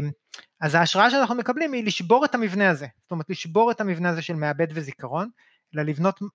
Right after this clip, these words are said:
מעגלים חשמליים, שבהם אין רכיבי זיכרון ורכיבי חישוב, אלא יש רכיבים שעושים גם וגם, רכיבים שגם יודעים לשמור את ה-, אה, ערכים, גם לשמור מספרים, אבל גם לשנות את המספרים האלה.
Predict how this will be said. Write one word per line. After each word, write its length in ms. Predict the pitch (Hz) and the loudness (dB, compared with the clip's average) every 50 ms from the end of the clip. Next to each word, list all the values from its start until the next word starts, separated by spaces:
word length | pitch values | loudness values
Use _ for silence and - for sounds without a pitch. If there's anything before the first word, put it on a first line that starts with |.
| _ _ _ | _ _ _
מעגלים 460 | 165 160 156 151 147 156 160 175 185 | -2 0 2 2 4 4 2 2 0
חשמליים, 720 | 175 - 196 - - - 156 147 147 160 165 160 147 139 131 - _ _ _ _ _ _ _ _ | 0 -4 -6 -6 -6 -6 -4 -2 -2 -2 -2 -2 -4 -6 -8 -14 _ _ _ _ _ _ _ _
שבהם 580 | - - 156 143 131 156 156 165 170 160 151 139 - _ _ _ _ _ _ _ _ _ _ _ _ | -6 -6 -4 0 2 2 4 4 2 2 0 -4 -10 _ _ _ _ _ _ _ _ _ _ _ _
אין 160 | - 165 180 | -2 0 2
רכיבי 400 | 190 196 190 - 202 170 147 165 | 2 0 0 0 -2 0 2 2
זיכרון 480 | 151 139 156 - - 147 135 151 151 147 139 | 0 0 -2 -2 -2 0 2 2 2 2 0
ורכיבי 480 | 151 139 143 - - 139 139 135 151 | -2 -4 -4 -6 -6 -6 -4 -4 -4
חישוב, 340 | 135 - - - - 240 240 | -4 -4 -6 -4 -4 -2 0
אלא 80 | 226 190 | 2 0
יש 140 | 160 - 196 | 0 0 -4
רכיבים 340 | 170 - - 147 156 190 | -4 -4 -4 -2 -2 -4
שעושים 400 | 185 - 156 - - 190 175 160 | -4 -4 -8 -6 -4 -2 -2 0
גם 240 | 139 147 160 165 165 151 | 2 4 4 4 4 2
וגם, 380 | 147 143 131 156 147 131 120 117 - _ _ _ - - _ _ - | 0 2 2 2 2 2 -2 -10 -18 _ _ _ -20 -20 _ _ -4
רכיבים 420 | 151 143 - - 165 147 190 190 | -4 -2 -2 -2 0 0 0 0
שגם 500 | 175 - 165 143 135 139 165 185 196 196 | 0 -2 -4 -6 0 2 4 6 6 6
יודעים 280 | 190 175 147 165 170 165 | 4 2 2 2 0 0
לשמור 360 | 160 - - 160 156 147 147 | -2 -2 -2 -2 -2 -2 -2
את 160 | 143 - - | -4 -6 -8
ה-, 140 | 143 151 - - - _ - | -8 -8 -8 -10 -14 _ -14
אה, 540 | 143 139 135 131 131 - - - - - 131 | -12 -12 -10 -12 -12 -14 -18 -18 -16 -8 -6
ערכים, 460 | 131 135 - - 156 160 190 247 240 | -4 -4 -2 0 0 0 0 0 -2
גם 140 | 170 147 147 | -4 -4 -4
לשמור 260 | 147 135 - 151 147 | -4 -6 -6 -6 -6
מספרים, 540 | 143 135 - - - 135 131 156 202 277 302 - _ - - - _ _ | -6 -8 -10 -10 -8 -6 -2 -2 -2 -2 -4 -8 _ -20 -20 -20 _ _
אבל 160 | - 131 151 151 | -2 0 0 2
גם 220 | 143 165 170 180 202 | 4 4 4 4 4
לשנות 580 | 214 180 - - 170 151 151 160 175 180 - | 0 0 0 0 0 2 4 4 4 4 2
את 120 | 196 - - | 0 -4 -4
המספרים 560 | 156 147 139 - - - 147 131 131 127 127 | -4 -6 -6 -10 -10 -10 -10 -10 -10 -10 -12
האלה. 220 | - - 131 135 | -14 -16 -16 -18